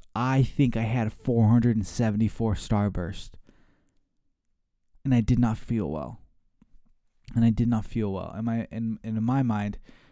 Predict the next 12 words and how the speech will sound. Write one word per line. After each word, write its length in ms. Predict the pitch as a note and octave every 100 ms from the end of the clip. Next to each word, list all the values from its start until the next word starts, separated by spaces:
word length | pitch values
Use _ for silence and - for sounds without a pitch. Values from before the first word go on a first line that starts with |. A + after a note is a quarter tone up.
| -
um, 420 | A2+ A2+ G2+ F#2+ - -
how 140 | -
do 60 | C#3
you 60 |
feel 240 | - C#3 A#2
better? 380 | B2 A2+ F#2+ - -
Drink 300 | - A#2+ A2+
about 360 | A2+ A2+ -
forty 540 | - - - A2+ A2+ A2+
ounces 300 | G#2+ - G#2+
of 100 | G2
water? 420 | G2+ G#2+ A#2